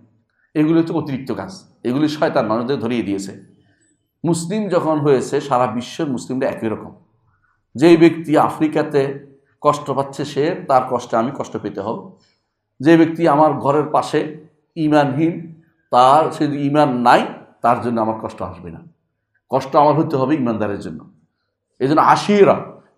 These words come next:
নিজের গোত্রের লোক হইলেও তার জন্য কোনো কাজ করা আমার জন্য জরুরি না। কথা বুঝাতে পারছি? এই জন্য বদরের যুদ্ধে সে চরম পরাকাষ্ঠা দেখিয়েছে। কে দেখিয়েছে? কে দেখিয়েছে? সাহাবায়ে কেরাম।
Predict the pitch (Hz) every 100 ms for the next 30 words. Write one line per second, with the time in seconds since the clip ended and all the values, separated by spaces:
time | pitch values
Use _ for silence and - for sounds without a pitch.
0 | - 190 190 151 170 170 170 160 160 185
1 | 160 131 - 143 120 135 131 127 131 135
2 | 127 - 117 117 107 135 147 110 95 95
3 | 92 - - _ _ _ - 117 127 135
4 | 120 101 92 - - 220 285 247 123 -
5 | - - - 139 180 277 294 233 226 247
6 | 254 233 220 240 254 254 - 208 185 175
7 | 196 151 135 139 139 131 170 165 160 180
8 | 165 160 139 - - - _ _ - _
9 | _ _ _ _ 139 139 123 143 139 131
10 | 120 - - - - 120 196 196 165 165